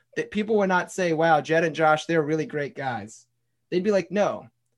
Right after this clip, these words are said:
fuck them. They stood by, watched this little girl get drowned when they specifically could have done something." And so then when we turn around and say, "Okay,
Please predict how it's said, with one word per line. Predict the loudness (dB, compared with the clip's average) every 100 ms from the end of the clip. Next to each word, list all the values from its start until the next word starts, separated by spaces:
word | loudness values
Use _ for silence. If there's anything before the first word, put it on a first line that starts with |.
| _ _
fuck | 2 2
them. | 0 -2 0
They | -2
stood | -2 -2 2
by, | 4 4 2 -4 -8 _ _
watched | 4 4 4
this | -2 -4
little | -4 0
girl | 2 2
get | 0
drowned | -4 -4 -4 -6
when | -6
they | -4 -4 -8 -20
specifically | -18 -14 -10 -8 -6 -8
could | -8 -10
have | -10
done | -10 -12
something." | -14 -16 -18 -20 -20 _ _ _ _
And | -14
so | -6 -4
then | -2
when | -2 -4
we | -4
turn | -4 -2
around | -2 -2
and | -4
say, | -6 -2 -2
"Okay, | 0 0 0 -4